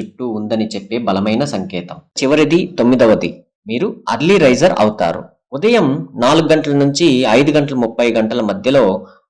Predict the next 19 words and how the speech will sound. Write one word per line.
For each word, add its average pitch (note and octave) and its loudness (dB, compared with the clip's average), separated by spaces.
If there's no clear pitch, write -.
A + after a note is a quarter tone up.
అంటే F#3+ -6
బ్రహ్మ B2+ 0
ముహూర్తంలో D#3 0
మీకు C#3 0
అలారం C3 2
లేకుండానే E3 2
మెలకు D#3 0
రావటం C#3 2
అలవాటు B2 0
అవుతుంది. F#2 -4
ఈ B2 -6
టైం D#3 0
చాలా A#2 0
పవర్ఫుల్ C#3 -2
అని C3+ 0
మనందరికీ G#2+ -2
తెలిసిందే. F#2 -6
చూసారుగా D#3+ 0
ఫ్రెండ్స్, G#2+ -8